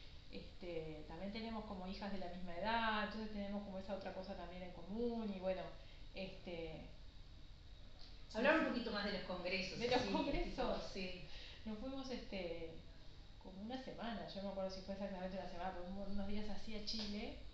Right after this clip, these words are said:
Speaker 1: también,
Speaker 2: Mm.
Speaker 1: con Vero, con Claudia, con Luciana, otra amiga, este, que también es internista, y, y bueno, vos ya sabés, no te tengo que
Speaker 2: A
Speaker 1: decir.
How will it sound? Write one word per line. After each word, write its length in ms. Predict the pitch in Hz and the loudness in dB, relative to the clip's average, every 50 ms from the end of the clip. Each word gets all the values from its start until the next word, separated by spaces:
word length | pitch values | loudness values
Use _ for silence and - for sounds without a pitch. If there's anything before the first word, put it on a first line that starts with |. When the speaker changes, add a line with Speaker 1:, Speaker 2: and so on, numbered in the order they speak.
| - - - - - - - - - - - - - - - - | -8 -10 -8 -8 -8 -10 -8 -10 -12 -10 -10 -10 -10 -10 -10 -4
Speaker 1:
también, 460 | - 170 165 - - 180 175 151 - - - - - - - - 208 | -2 -2 0 0 -2 -4 -4 -4 -6 -6 -8 -8 -8 -8 -8 -6 -6
Speaker 2:
Mm. 140 | 190 190 | -4 -4
Speaker 1:
con 180 | 185 180 175 175 | -4 -4 -4 -4
Vero, 400 | 175 180 180 180 185 196 214 214 | -4 -4 -4 -2 -2 -2 -4 -2
con 200 | 208 196 190 196 | -4 -4 -4 -4
Claudia, 440 | 196 202 196 190 190 196 202 214 214 | -4 -4 -2 -2 0 0 0 -2 -2
con 120 | 202 180 170 | -2 -4 -4
Luciana, 720 | 165 - - - 208 202 196 196 196 208 208 208 202 196 | -4 -6 -4 -2 0 0 0 2 0 0 0 0 0 0
otra 240 | 190 190 - 190 185 | -2 -2 -2 -2 -2
amiga, 480 | 185 196 196 196 202 220 226 233 202 | -2 -2 -4 -2 -2 0 0 0 0
este, 480 | - 202 196 - - - 180 170 160 160 156 156 156 160 - - | 0 -2 -4 -4 -4 -4 -4 -2 -2 -2 -4 -4 -6 -6 -6 -8
que 60 | - | -8
también 240 | 165 160 165 175 175 | -8 -8 -6 -6 -6
es 60 | 175 | -6
internista, 600 | 180 180 185 175 180 180 185 185 - 214 240 277 262 - - - - - - - - - - - - - - - - - | -6 -6 -6 -6 -4 -6 -4 -4 -2 0 0 0 -2 -4 -6 -6 -6 -8 -8 -8 -6 -4 -2 0 0 2 0 0 0 0
y, 40 | 202 | 0
y 1500 | 202 185 180 175 165 165 160 151 - 117 - - - - - - - - - - - - - - - - - - - 185 | 0 0 0 -2 -2 -2 -4 -4 -4 -4 -4 -6 -6 -6 -6 -6 -6 -6 -8 -8 -8 -8 -8 -8 -8 -6 -6 -6 -6 -6
bueno, 200 | 185 185 175 160 | -6 -6 -6 -6
vos 100 | 160 165 - | -8 -8 -8
ya 100 | 220 208 | -8 -6
sabés, 260 | - - - - 180 | -6 -4 -4 -4 -4
no 80 | 185 165 | -6 -6
te 140 | - - | -6 -8
tengo 160 | - - 175 175 | -6 -6 -6 -4
que 60 | 175 | -2
Speaker 2:
A 20 | 175 | -2
Speaker 1:
decir. 120 | 196 202 | 0 0